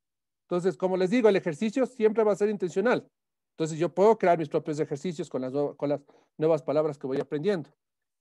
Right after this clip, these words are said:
Y la otra, crear un diálogo con utilizaciones de las conversaciones diarias.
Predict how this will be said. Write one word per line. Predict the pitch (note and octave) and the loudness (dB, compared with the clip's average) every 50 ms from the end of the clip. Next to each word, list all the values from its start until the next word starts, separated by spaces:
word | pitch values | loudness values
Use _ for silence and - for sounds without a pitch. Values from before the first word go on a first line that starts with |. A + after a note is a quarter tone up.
| _ _ | _ _
Y | - A3 | -6 -2
la | A#3+ C4 C4+ | 2 4 6
otra, | C4+ B3 - B2+ G#2 - _ _ _ _ _ _ _ _ _ _ _ _ _ _ _ _ _ _ _ _ _ _ _ _ _ _ _ _ _ _ _ _ _ _ _ _ _ _ _ _ _ _ _ | 4 4 2 0 -10 -10 _ _ _ _ _ _ _ _ _ _ _ _ _ _ _ _ _ _ _ _ _ _ _ _ _ _ _ _ _ _ _ _ _ _ _ _ _ _ _ _ _ _ _
crear | - E3+ E3 F#3+ G#3 A#3 B3 | -4 0 4 6 6 8 8
un | C4 B3+ | 6 6
diálogo | A3 A#3 B3+ C#4 C#4 C4+ A3 A3+ | 6 6 8 8 8 6 4 2
con | G3 G#3 G3 | -4 -2 -2
utilizaciones | F#3 E3+ D3+ F#3 F3+ F#3 D3+ F#3 D#3 F#3+ G#3+ A3+ A3+ G3 | -2 -4 -4 -4 -4 -2 -2 -2 -2 0 -2 -2 0 0
de | A3 | 0
las | G3 F3+ D3+ | 0 0 -2
conversaciones | - F3 E3+ D#3+ D#3 D3 C#3+ C#3+ F#3+ G3+ F3 D#3 | -2 -6 -4 -4 -4 -4 -4 -4 -2 -2 0 2
diarias. | F#3 G#3+ A3+ F3+ C3+ - - - - | 4 4 4 4 2 -4 -10 -18 -20